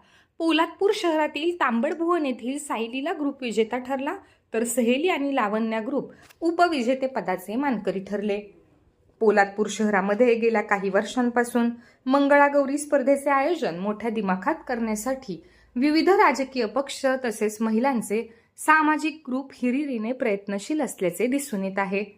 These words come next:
यासाठी राष्ट्रवादी काँग्रेसच्या जिल्हा उपाध्यक्षा प्रतिमा अभंग जाधव यांनी रायगडचे खासदार सुनील तटकरे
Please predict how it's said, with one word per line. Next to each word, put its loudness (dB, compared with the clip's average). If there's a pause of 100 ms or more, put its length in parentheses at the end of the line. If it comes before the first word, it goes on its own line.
(560)
यासाठी 2
राष्ट्रवादी 2
काँग्रेसच्या 2
जिल्हा 2
उपाध्यक्षा 0 (420)
प्रतिमा 2
अभंग 4
जाधव 2
यांनी 2 (360)
रायगडचे 0
खासदार 0
सुनील -2
तटकरे -2